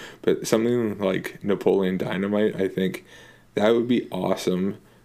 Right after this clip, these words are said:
to be able to make a P G comedy that is so good and open, right? Whereas it's a challenge to make things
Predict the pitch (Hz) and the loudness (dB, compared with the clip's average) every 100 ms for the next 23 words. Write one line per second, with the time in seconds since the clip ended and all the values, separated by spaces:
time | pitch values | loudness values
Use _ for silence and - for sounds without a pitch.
0 | - - 95 95 95 92 - 95 92 90 | -6 0 2 2 2 -2 -2 0 0 -2
1 | - - - 104 95 - 95 90 - 98 | -4 -6 -2 -2 -2 -2 -2 -2 -6 -4
2 | 95 98 107 117 127 - - - _ - | -2 2 2 2 -2 -8 -20 -20 _ -2
3 | 92 90 90 - 92 92 92 92 95 95 | 0 0 0 2 2 4 4 4 4 0
4 | - _ 98 92 90 87 - - _ - | -8 _ -2 0 0 -4 -10 -20 _ -20
5 | _ - _ - - 95 92 104 110 110 | _ -20 _ -10 -2 0 4 2 2 -4
6 | - 151 - - 110 95 104 110 101 92 | -10 -16 -16 -6 -2 2 2 4 2 2
7 | 87 107 131 - - 113 107 101 - 107 | 0 -6 -12 -14 -4 -2 2 0 2 2
8 | 110 101 87 87 - - 98 95 92 92 | 4 2 0 -4 -6 -6 -2 2 2 2
9 | - - 95 90 90 87 - | -4 -2 0 0 -4 -6 -10